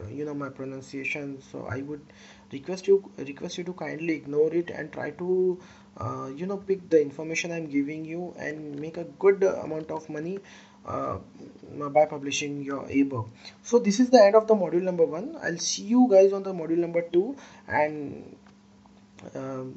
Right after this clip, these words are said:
meanwhile you can go again on the module number one and try to understand what I told you and follow, uh, to get,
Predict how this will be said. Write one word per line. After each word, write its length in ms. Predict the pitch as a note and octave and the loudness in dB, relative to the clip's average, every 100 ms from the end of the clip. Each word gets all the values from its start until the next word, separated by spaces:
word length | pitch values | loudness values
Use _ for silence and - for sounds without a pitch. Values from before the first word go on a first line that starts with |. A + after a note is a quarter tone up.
| - | -12
meanwhile 480 | C#3+ F3 A3+ G3+ G#3 | 4 6 8 8 8
you 160 | G3 E3+ | 4 -4
can 220 | F3+ F3+ | -4 -6
go 440 | C#3+ D#3+ E3+ E3+ - | 0 4 4 2 -4
again 340 | C3 F3 F3+ | -2 0 0
on 80 | E3+ | -2
the 80 | E3 | -6
module 260 | D3 D3 | -8 -8
number 220 | D#3 D3+ | -6 -2
one 200 | D3 D3+ | -2 -2
and 120 | F#3 F#3 | -6 -6
try 120 | D#3 | -8
to 120 | E3+ | -8
understand 380 | D3 D3 E3+ D#3+ | -10 -10 -10 -10
what 200 | D3+ - | -10 -10
I 120 | D3+ | -12
told 400 | C#3+ D3 D#3+ F3 | -10 -2 0 0
you 260 | F#3+ B3+ B3+ - - - | 2 0 -2 -14 -20 -10
and 300 | - D3+ D#3 | -2 -2 -2
follow, 640 | - - D3+ D#3 F#3 C#4+ - - - - | -12 -2 6 8 8 4 -2 -20 -20 -14
uh, 280 | - C3 C3+ | -6 -6 -6
to 100 | C#3 | 0
get, 260 | D3+ E3 - | 6 6 4